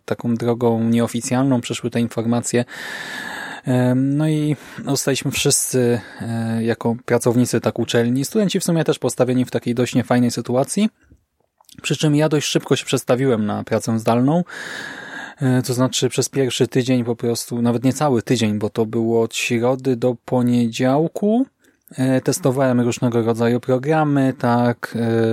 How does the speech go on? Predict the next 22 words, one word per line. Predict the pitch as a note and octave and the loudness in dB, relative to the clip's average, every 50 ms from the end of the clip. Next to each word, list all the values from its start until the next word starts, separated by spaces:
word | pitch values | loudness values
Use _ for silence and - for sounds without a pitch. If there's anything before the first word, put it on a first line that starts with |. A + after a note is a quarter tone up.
| A2+ | 0
e, | A2+ | 0
kombinowałem | A2 - B2 A#2 A2+ A2 A2+ A2+ A2+ A2+ G#2+ A2+ A#2 A#2 A2+ A2+ A2 | 0 0 0 0 0 0 0 0 0 0 0 0 0 0 0 0 -2
tutaj, | G#2+ - A2+ - A2+ A2 G#2+ G#2+ - _ _ _ _ _ _ _ _ _ _ _ _ _ _ _ _ _ _ - - | -4 -8 -6 -4 -2 -2 -2 -2 -6 _ _ _ _ _ _ _ _ _ _ _ _ _ _ _ _ _ _ -8 -2
e, | C3+ A#2+ A#2+ A#2+ | 0 0 2 2
z | G#2 - - | 0 -2 -2
tym, | - B2+ B2 A#2+ A#2+ | 0 2 2 2 2
jak | A#2+ A#2+ A#2+ - | 2 0 -2 -2
przekazywać | - - A#2+ - B2 A2+ A2 B2 A#2 A#2+ A#2 - - | -4 -6 -2 0 0 0 0 0 0 0 0 0 0
ten | - A2+ A2+ | 0 0 2
dźwięk | A2+ A#2 A#2+ A#2 - - | 2 2 0 0 -2 -2
i | A#2+ | -2
obraz, | A#2+ B2+ B2+ B2+ C3 B2 A#2+ A#2+ A#2+ - - - - - - - - | -2 -2 0 0 2 2 2 0 0 -4 -10 -12 -14 -14 -12 -10 -4
gdzie | A#2+ A#2+ B2+ | -2 0 2
da | A#2+ A2+ | 2 2
się | - - B2+ | 0 0 0
udostępnić | A2+ A#2+ A2+ - C3 A#2 A2 C3 B2+ A2+ - - | 0 0 0 0 0 0 0 0 0 0 0 0
ekran, | C3+ C3 - - C3+ B2 A#2+ A#2+ A#2+ - - - - - - - - | -2 -2 -2 0 0 2 2 2 0 -2 -4 -10 -14 -14 -16 -12 -6
e, | C3 A#2+ A2+ A2+ A2 A2 A2 A2 A2 A2 A2 | -4 0 0 2 2 2 2 2 0 0 0
właśnie | A2+ A#2 - - B2 A#2 A#2 A2+ A2+ A2 | 0 -2 -2 0 0 0 2 2 0 0
gdzie | A2+ A2 A#2+ A#2 | 0 0 2 2
można | A#2 A#2 A2 - - A#2+ A2+ | 2 2 0 0 -2 -2 0
dodać, | A2+ A2+ A2 A#2 A#2 A2+ - - - - - | 0 0 0 0 0 0 -2 -4 -4 -4 -4